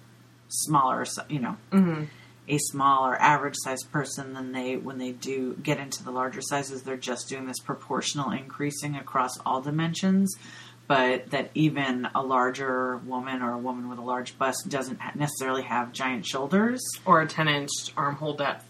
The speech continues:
Speaker 1: Right.
Speaker 2: That's the other, that's
Speaker 1: So that
Speaker 2: especially true with raglans.
Speaker 1: Yeah, so that's, those are areas that I think frequently, um, those are the measurements that I think get screwed up the most, particularly when you get into larger sizes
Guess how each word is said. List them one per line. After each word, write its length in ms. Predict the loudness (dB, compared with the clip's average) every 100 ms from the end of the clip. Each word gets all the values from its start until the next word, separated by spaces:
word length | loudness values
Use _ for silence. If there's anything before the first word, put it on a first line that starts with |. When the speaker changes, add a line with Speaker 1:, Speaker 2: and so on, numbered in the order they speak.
| -4
Speaker 1:
Right. 380 | 2 4 4 2
Speaker 2:
That's 240 | 0 -2
the 60 | -2
other, 220 | -2 -2 0
that's 260 | 2 2 2
Speaker 1:
So 60 | 2
that 60 | 6
Speaker 2:
especially 300 | 6 6 4
true 160 | 2
with 120 | 0 2
raglans. 460 | 2 2 0 2
Speaker 1:
Yeah, 160 | 4 4 2
so 80 | 4
that's, 240 | 4 4 -2 -2
those 260 | 2 4 4
are 320 | 4 4 2 -4 -18 -20 -20 -4
areas 400 | 0 2 2 0
that 80 | -2
I 100 | -6
think 340 | -6 -6 -6 -4 -4 -4 -4
frequently, 520 | 8 10 10 6 2 4
um, 140 | 8
those 200 | 10 10
are 40 |
the 100 | 8 6
measurements 400 | 4 2 -2 -2
that 80 |
I 80 | -2
think 180 | -2 -4
get 180 | -6 -6
screwed 220 | -2 -2
up 140 | -2
the 80 | -6
most, 420 | -4 -2 -2 -6
particularly 560 | -6 -4 -2 -2 0 -2
when 220 | -2 -4
you 80 | -6
get 160 | -6 -6
into 220 | -6 -6
larger 420 | -2 -2 -2 -4
sizes 800 | -2 0 0 -2 -4 -4 -4